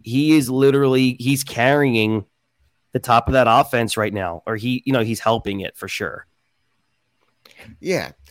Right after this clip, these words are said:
Speaker 2: See, my, my issue, and, uh, I, I think you're right. A lot of my hate for Schwarber comes from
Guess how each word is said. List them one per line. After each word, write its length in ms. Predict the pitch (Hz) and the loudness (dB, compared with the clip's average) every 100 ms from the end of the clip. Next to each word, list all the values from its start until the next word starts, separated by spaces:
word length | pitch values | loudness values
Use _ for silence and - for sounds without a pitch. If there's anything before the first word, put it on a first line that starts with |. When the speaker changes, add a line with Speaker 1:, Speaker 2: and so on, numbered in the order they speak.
| _ | _
Speaker 2:
See, 280 | - - 190 | -20 -8 -6
my, 240 | 175 185 - | -6 -8 -8
my 180 | 156 165 | -6 -4
issue, 600 | 143 131 - 131 117 113 _ _ _ - | -4 -4 -2 0 0 -4 _ _ _ -6
and, 440 | 131 131 123 113 101 _ _ - | 0 2 0 -6 -12 _ _ -20
uh, 60 | - _ _ _ _ _ - | -20 _ _ _ _ _ -14
I, 100 | 117 _ _ _ | -14 _ _ _
I 60 | 117 | -8
think 280 | 131 160 156 | -4 -6 0
you're 120 | 135 | 0
right. 280 | 110 113 - | 2 0 -2
A 60 | 101 | -4
lot 240 | 104 110 | -4 -4
of 60 | 120 | -4
my 160 | 117 101 | -6 -6
hate 260 | 110 98 | -6 -8
for 120 | - | -10
Schwarber 580 | 101 - 98 95 98 101 _ _ _ _ _ _ | -16 -10 -6 -4 -4 -6 _ _ _ _ _ _
comes 480 | - 123 123 123 - | -10 -6 -6 -8 -12
from 520 | - 233 104 104 | -18 -6 -6 -4